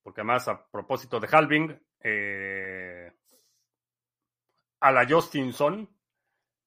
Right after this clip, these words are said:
mañana no te pierdas el anuncio. Tengo un anuncio mañana importante durante la transmisión. Así es que consideres esto el anuncio del anuncio.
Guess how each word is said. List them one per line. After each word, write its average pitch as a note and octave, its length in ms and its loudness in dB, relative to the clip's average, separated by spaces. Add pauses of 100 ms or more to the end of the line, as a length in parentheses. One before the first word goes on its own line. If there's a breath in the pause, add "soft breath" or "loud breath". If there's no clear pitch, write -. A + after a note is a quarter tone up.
(520)
mañana A2+ 400 -6
no G#2+ 140 -6
te G#2 80 -12
pierdas A#2+ 340 0
el A#2 80 0
anuncio. C#3 580 -2
Tengo C3 180 -6
un B2+ 80 -6
anuncio B2 360 -6
mañana A2+ 340 -6
importante G#2 720 -8 (640)
durante G#2 400 -6
la G2+ 140 -4
transmisión. G#2 680 -6 (300)
Así B2 260 0
es C#3 100 -4
que D#3 140 -4
consideres C#3 640 0
esto D3+ 320 2
el A#2+ 100 2
anuncio C3 400 -4
del A2 140 -4
anuncio. A2+ 480 -6